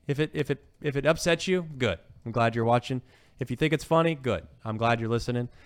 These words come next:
And at the end of the day, we appreciate you. I will say this, obviously, at Chatterbox, you guys are genuinely appreciated. I mean,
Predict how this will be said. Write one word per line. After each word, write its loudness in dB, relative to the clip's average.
And 0
at 2
the 4
end 6
of 6
the 4
day, 6
we 6
appreciate 2
you. 2
I 4
will 6
say 2
this, 0
obviously, 0
at -6
Chatterbox, 0
you 0
guys 8
are 0
genuinely 4
appreciated. -6
I -2
mean, 2